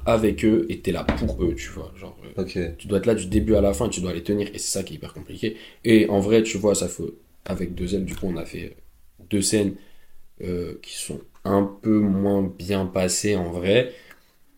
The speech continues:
Speaker 1: où justement, c'était un public qui était pas du tout réceptif, tu vois. Et du coup, c'est hyper dur, il faut quand même réussir à, à, à les catcher, en fait, tu vois, ces
Speaker 2: Mhm.
Speaker 1: gens, faut, faut, faut les, les tenir, tu
Speaker 2: Ouais,
Speaker 1: vois.
Speaker 2: c'est ça.
Speaker 1: Et en vrai, euh,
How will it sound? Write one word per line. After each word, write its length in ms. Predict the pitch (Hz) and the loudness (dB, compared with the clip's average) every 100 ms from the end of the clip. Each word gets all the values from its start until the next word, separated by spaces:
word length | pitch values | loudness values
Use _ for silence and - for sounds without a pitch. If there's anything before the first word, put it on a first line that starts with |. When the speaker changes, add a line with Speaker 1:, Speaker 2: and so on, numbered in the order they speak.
| - | 0
Speaker 1:
où 100 | 113 | 2
justement, 360 | 110 120 120 | 4 6 8
c'était 140 | 113 95 | 6 2
un 60 | |
public 260 | 95 95 107 | 0 0 0
qui 60 | |
était 100 | 92 | -2
pas 120 | - 90 | -2 -4
du 100 | 85 | -2
tout 100 | 85 | -4
réceptif, 540 | 82 - - 131 127 | -4 -8 -4 -4 -2
tu 100 | - | -2
vois. 300 | 101 117 - - _ _ _ - | 2 2 0 -16 _ _ _ -4
Et 160 | 95 90 | 0 0
du 180 | - | -4
coup, 100 | 95 | -4
c'est 140 | 113 90 | -2 0
hyper 220 | 90 87 | -2 -4
dur, 320 | 87 127 131 - | 2 4 4 0
il 60 | |
faut 120 | 90 90 | -4 0
quand 160 | 120 | 6
même 200 | 127 120 | 8 8
réussir 520 | 104 101 98 - 120 | 8 4 4 2 4
à, 240 | 95 90 - | 2 0 -2
à, 120 | - 104 | -4 -2
à 200 | - 92 | 2 2
les 140 | 92 | 4
catcher, 340 | 120 120 - 151 | 2 2 4 2
en 100 | 110 | 4
fait, 160 | 98 | 0
tu 180 | - - | -4 -2
vois, 120 | 101 | 0
ces 140 | 87 95 | 2 2
Speaker 2:
Mhm. 40 | |
Speaker 1:
gens, 140 | 95 92 | 0 -2
faut, 220 | - 95 | -2 -4
faut, 200 | - 104 | 0 -2
faut 300 | - - 135 | 0 2 4
les, 140 | 110 95 127 131 - | 4 0 -2 -2 -2
les 180 | 101 | -2
tenir, 320 | 98 120 151 - | 0 2 2 0
tu 100 | 104 | 4
Speaker 2:
Ouais, 80 | |
Speaker 1:
vois. 40 | 107 | 4
Speaker 2:
c'est 80 | - | 2
ça. 220 | - 110 - _ | -6 -10 -12 _
Speaker 1:
Et 60 | 76 | -6
en 100 | 92 | -4
vrai, 220 | 90 120 | 4 8
euh, 460 | 127 107 98 95 | 10 10 8 4